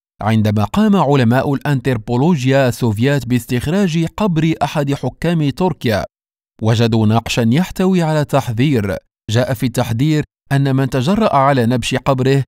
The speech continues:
سيطلق العنان لغزاة أفظع منه. بعد ثلاثة أيام غزت ألمانيا النازية الاتحاد السوفيتي بأكثر من أربعة ملايين جندي. في عام ألف وثمانمائة وخمسة وثلاثين،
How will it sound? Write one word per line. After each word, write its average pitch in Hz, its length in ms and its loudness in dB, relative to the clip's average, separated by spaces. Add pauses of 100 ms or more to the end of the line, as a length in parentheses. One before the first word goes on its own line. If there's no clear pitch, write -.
(140)
سيطلق 110 640 -2
العنان 131 500 2
لغزاة 139 520 0 (260)
أفظع 135 400 2
منه. 98 400 -2 (480)
بعد 107 300 0
ثلاثة 113 600 -2
أيام 120 440 0 (280)
غزت 117 480 0
ألمانيا 175 480 2
النازية 131 600 0 (240)
الاتحاد 120 640 0
السوفيتي 131 800 0 (200)
بأكثر 117 640 0
من 117 180 2 (120)
أربعة 139 500 0
ملايين 127 600 0
جندي. 113 540 -2 (600)
في 110 140 0
عام 190 280 2
ألف 151 320 0
وثمانمائة 131 720 2
وخمسة 120 500 0
وثلاثين، 117 800 0